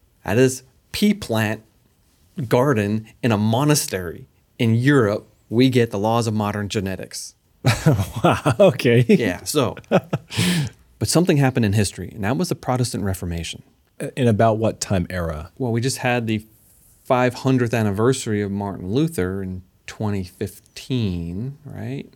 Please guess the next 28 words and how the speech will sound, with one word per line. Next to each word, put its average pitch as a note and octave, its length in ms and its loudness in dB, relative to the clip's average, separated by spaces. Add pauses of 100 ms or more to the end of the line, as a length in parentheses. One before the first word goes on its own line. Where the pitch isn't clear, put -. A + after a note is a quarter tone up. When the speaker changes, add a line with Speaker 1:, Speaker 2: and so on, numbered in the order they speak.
(140)
Speaker 2:
It's B2 200 0
amazing B2+ 500 4
to G#2+ 80 4
consider G2+ 500 4
how F#2+ 160 2
much F#2+ 320 0
of F#2+ 60 -2
this F2+ 180 -2
is F2+ 260 -4
relatively A2+ 800 4
recent E2+ 340 0
history. E2 380 -2
We F2 80 -6
got - 180 -4
thousands F2+ 440 2
of F2+ 120 -6
years E2 220 -4
of E2 100 -6
history, F2+ 380 2
but E2 140 -2
so C#3+ 100 0
how D#3+ 160 4
long D#3 300 4
ago A2+ 260 6
was G#2 360 2
the F#2+ 260 2
Protestant F2+ 460 -2
Reformation? F2 720 -6